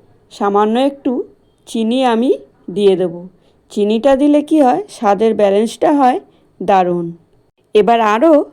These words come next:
দু থেকে তিন মিনিট বেশ ভালো করে নেড়ে চেড়ে ফুটিয়ে নেব। এবার দেখো, লাউ ডাল আমার রেডি। এবার আমি লাউ ডালটা নামিয়ে নিলাম। তবে বন্ধুরা,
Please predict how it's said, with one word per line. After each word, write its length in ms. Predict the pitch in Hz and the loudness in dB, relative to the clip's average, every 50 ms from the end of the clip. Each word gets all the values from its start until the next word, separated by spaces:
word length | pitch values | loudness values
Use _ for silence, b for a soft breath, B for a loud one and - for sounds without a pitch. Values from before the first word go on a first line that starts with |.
| _ - | _ -4
দু 140 | 185 202 226 | 0 0 0
থেকে 280 | 208 - 240 240 - 240 | 2 0 -2 0 0 -2
তিন 260 | 247 - 233 220 214 214 220 | 0 0 0 0 0 0 0
মিনিট 360 | 240 262 277 277 277 392 - - - _ _ 202 | 0 2 2 2 2 0 -2 -4 -10 _ _ 0
বেশ 180 | 202 214 208 214 | 0 0 0 0
ভালো 320 | 196 220 185 196 208 214 233 | -2 -2 0 0 2 2 0
করে 300 | 226 - 285 285 247 269 - - b b b b b b b b | 2 2 2 4 4 2 0 -2 b b b b b b b b
নেড়ে 300 | 202 208 208 214 214 226 226 | 0 2 4 4 4 4 2
চেড়ে 320 | 220 - 320 277 277 294 - - - _ _ _ _ _ _ _ _ - | 2 0 0 2 2 0 0 -2 -8 _ _ _ _ _ _ _ _ -4
ফুটিয়ে 420 | - 254 240 - 240 226 208 196 | 0 0 0 2 2 4 4 4
নেব। 220 | 190 185 180 165 160 170 165 190 190 - _ _ _ _ _ _ _ _ _ _ | 4 2 0 0 -2 -4 -6 -6 -8 -14 _ _ _ _ _ _ _ _ _ _
এবার 240 | 208 214 233 262 269 269 254 | -2 0 2 0 0 0 0
দেখো, 340 | 254 240 226 233 - 233 277 415 - - _ _ _ _ _ _ _ _ _ _ - | 2 0 0 0 -2 -2 -2 -2 -4 -10 _ _ _ _ _ _ _ _ _ _ -6
লাউ 280 | 233 254 220 214 214 214 | -2 0 0 2 2 2
ডাল 240 | 220 208 247 254 254 247 | 2 2 2 2 2 2
আমার 320 | 233 220 220 233 262 349 381 - - - 208 185 | 2 2 2 0 0 -2 -4 -8 -12 -8 0 2
রেডি। 320 | 214 208 190 185 254 349 - - - _ _ _ _ _ _ _ _ - | 4 4 4 2 2 0 0 0 -6 _ _ _ _ _ _ _ _ -2
এবার 240 | 202 196 226 233 233 | 0 2 2 2 2
আমি 260 | 269 294 302 294 285 349 - - - _ _ _ _ _ - | 2 4 4 4 4 2 0 -4 -10 _ _ _ _ _ -2
লাউ 180 | 208 220 202 202 | 0 2 2 2
ডালটা 380 | 196 220 226 226 220 214 339 427 554 - - _ _ _ _ 262 | 2 2 0 0 0 0 -2 -2 -2 -4 -10 _ _ _ _ -4
নামিয়ে 480 | 254 220 220 220 208 208 208 202 196 190 | -2 -2 0 0 2 2 4 4 4 4
নিলাম। 360 | 190 190 170 170 175 170 170 170 175 175 _ _ _ _ _ _ _ _ _ _ _ _ _ _ _ _ _ _ _ _ | 4 2 2 0 -2 -6 -8 -12 -14 -18 _ _ _ _ _ _ _ _ _ _ _ _ _ _ _ _ _ _ _ _
তবে 260 | 233 220 208 190 196 190 | 0 2 2 2 2 2
বন্ধুরা, 480 | 175 202 214 226 240 302 349 415 349 | 4 4 2 4 4 4 4 4 4